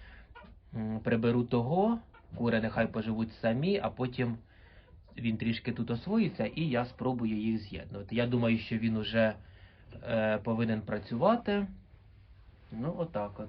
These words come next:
Отакий от красунчик. Так, піду далі працювати, тому що біля нього можна сидіти і любуватися ним дуже довго. Так, друзі, на рахунок мухи кроленят немає. Вже сьогодні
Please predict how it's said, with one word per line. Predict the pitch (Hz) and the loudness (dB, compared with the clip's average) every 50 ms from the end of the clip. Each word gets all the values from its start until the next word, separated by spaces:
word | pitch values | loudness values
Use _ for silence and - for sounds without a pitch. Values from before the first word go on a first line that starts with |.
| - 113 | -4 -2
Отакий | 147 185 185 180 175 - 117 117 120 | -2 0 0 -2 -2 0 -2 -2 -2
от | 117 - | -2 -4
красунчик. | - - 107 95 - - - - - - - - - - - - - - - - - - - - - - - - - | -6 -10 -10 -10 -10 -14 -18 -18 -18 -16 -18 -18 -20 -20 -20 -20 -20 -20 -20 -20 -20 -20 -20 -20 -20 -20 -20 -8 -2
Так, | - 104 98 92 - - - - - - | 0 0 0 -2 -6 -14 -20 -20 -16 -10
піду | - 113 - 131 127 | -8 -6 -4 -2 2
далі | 123 120 117 117 117 113 | 6 6 6 6 4 0
працювати, | 110 - 117 101 - 127 135 160 175 - - | -2 -4 -6 -4 -4 -2 0 0 0 -2 -4
тому | 98 - 107 113 113 | -6 -6 -4 -4 -4
що | 110 - 113 | -4 -6 -6
біля | 107 113 110 110 | -4 -2 -2 0
нього | 110 120 120 113 113 | 0 -2 -4 -4 -4
можна | 110 107 110 107 104 104 101 | -4 -4 -4 -4 -4 -4 -4
сидіти | - 107 104 120 131 - - 113 107 - - - - - - - - - - - - - - - - _ - - | -4 -6 -8 -6 -6 -4 -4 -6 -6 -8 -12 -18 -20 -20 -20 -20 -20 -20 -20 -20 -20 -20 -20 -20 -20 _ -20 -18
і | - - - 104 | -14 -10 -8 -6
любуватися | 101 101 107 107 107 117 117 113 110 104 - 104 104 | -6 -6 -4 0 2 2 2 0 -4 -6 -4 -6 -4
ним | 104 107 104 98 | -4 -6 -6 -6
дуже | 101 107 101 104 101 | -6 -6 -6 -6 -8
довго. | 90 80 - - - - - - - - - - - - _ _ _ _ _ _ _ _ _ _ | -8 -8 -12 -16 -18 -16 -18 -18 -18 -16 -18 -20 -20 -20 _ _ _ _ _ _ _ _ _ _
Так, | - - 107 107 107 | -6 -4 -4 -2 -2
друзі, | 107 120 110 113 107 101 107 | -4 -2 -2 -2 -2 -4 -4
на | 107 110 117 | -2 -2 -2
рахунок | 123 117 - - 165 165 156 143 117 - - | -2 -4 -2 0 2 2 2 2 2 -2 -4
мухи | 113 107 104 104 101 - - - 165 185 196 196 - - - - | -4 -2 -2 -2 -4 -4 0 2 2 4 2 0 -2 -8 -12 -8
кроленят | - - 110 113 113 120 143 156 170 165 - - - - - | -4 2 4 4 4 6 4 4 4 2 0 -6 -12 -10 -8
немає. | - 107 120 131 120 104 95 95 90 90 101 95 101 101 - - - _ _ - - - - - - - _ _ - | -2 0 0 2 2 2 0 0 -2 -2 -4 -4 -6 -6 -10 -14 -20 _ _ -20 -20 -20 -20 -20 -20 -20 _ _ -8
Вже | 113 113 120 117 | -2 0 0 0
сьогодні | 120 - 113 107 113 117 113 110 110 113 113 110 110 | 2 0 -2 2 2 2 2 4 4 2 2 2 2